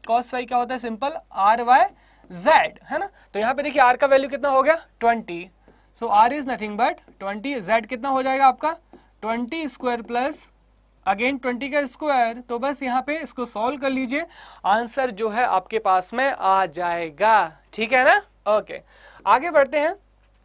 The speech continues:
नेक्स्ट क्वेश्चन देखिए, यहाँ पे ये क्वेश्चन मतलब आप लोग प्लीज मुझे बताइए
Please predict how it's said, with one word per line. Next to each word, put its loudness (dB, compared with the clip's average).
नेक्स्ट 0
क्वेश्चन -2
देखिए, -2
यहाँ 4
पे -2
ये -2
क्वेश्चन -6
मतलब 2
आप 2
लोग -2
प्लीज -8
मुझे -2
बताइए 0